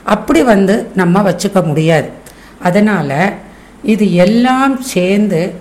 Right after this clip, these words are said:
நான் சொன்னதை எல்லாம் நீங்க மனசுல நினைச்சு பாருங்க. உங்களுக்கு சந்தேகம்லாம் இருந்தா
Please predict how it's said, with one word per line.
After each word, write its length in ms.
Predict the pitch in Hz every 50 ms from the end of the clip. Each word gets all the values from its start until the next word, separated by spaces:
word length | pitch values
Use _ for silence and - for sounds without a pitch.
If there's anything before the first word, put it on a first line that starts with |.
| - - -
நான் 240 | 180 185 180 180 170
சொன்னதை 500 | - 196 185 196 233 247 240 254 240 202
எல்லாம் 520 | 180 170 165 170 185 190 190 208 214 220
நீங்க 420 | 208 185 160 151 151 151 156 175 185 - - - - - - - - - 175
மனசுல 540 | 175 185 208 202 208 - 220 202 185 160 135 - - - - -
நினைச்சு 440 | 180 175 170 196 175 180 - 202 -
பாருங்க. 640 | - 160 147 151 170 170 160 147 131 139 143 139 - - - - - - - - -
உங்களுக்கு 500 | - - 208 220 226 214 214 214 196 175 175 -
சந்தேகம்லாம் 720 | 190 180 202 233 - 269 262 233 220 185 175 185 190 196
இருந்தா 420 | 185 165 156 156 160 165 165 165